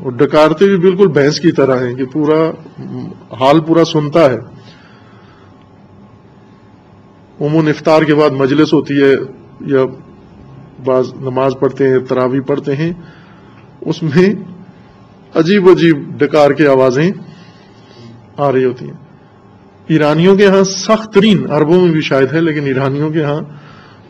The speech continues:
بہت بد صفت ہے، یہ بڑی بری عادت ہے کہ اگر کوئی ڈکار دے پھر شاید کہے شروع ہو جائے ایرانی کو، اگر نہ کہ نہیں خود ڈکارتے، ڈکارتے ہیں لیکن دوسروں کے سامنے نہیں کرنا یہ کام۔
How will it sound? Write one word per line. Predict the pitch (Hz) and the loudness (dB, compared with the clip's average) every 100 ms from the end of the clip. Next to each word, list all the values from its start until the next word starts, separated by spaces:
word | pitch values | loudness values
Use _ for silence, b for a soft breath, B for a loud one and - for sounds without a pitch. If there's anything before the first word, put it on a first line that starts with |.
| 117 - - | -20 -6 0
بہت | 175 226 190 139 | 2 2 -2 -2
بد | 131 139 | 0 0
صفت | - 147 - 135 135 | -2 -4 -2 -2 -2
ہے، | 131 127 | -2 -2
یہ | |
بڑی | 120 131 175 175 | -6 0 0 0
بری | 123 151 196 180 | -2 0 2 4
عادت | 139 151 143 | 2 2 0
ہے | 147 | -2
کہ | 147 | -2
اگر | 143 | -6
کوئی | 143 147 | -6 -4
ڈکار | 123 135 156 175 | -4 -2 0 0
دے | 180 180 | 2 2
پھر | 180 180 180 B B B B B B B - | 2 2 0 B B B B B B B -8
شاید | - 190 185 - | 2 4 4 6
کہے | 208 | 6
شروع | - 190 175 | 6 6 8
ہو | 139 | 8
جائے | 135 | 6
ایرانی | 127 123 123 120 | 4 2 -2 -6
کو، | 123 | -8
اگر | 123 127 - - - b b b b b - - - - | -6 -6 -8 -20 -20 b b b b b -20 -20 -18 -4
نہ | 202 247 | 0 2
کہ | 277 | 2
نہیں | 247 | 4
خود | 208 202 143 | 4 4 4
ڈکارتے، | 151 131 123 131 | 2 2 2 0
ڈکارتے | 127 - 151 156 214 | 0 2 2 4 2
ہیں | 220 196 | 2 2
لیکن | 127 151 214 147 | 2 0 0 0
دوسروں | 151 175 208 | 0 0 0
کے | |
سامنے | 196 233 220 175 | 2 0 2 2
نہیں | 139 123 | 0 -2
کرنا | 120 123 | -2 -2
یہ | 120 117 | -6 -8
کام۔ | 123 | -12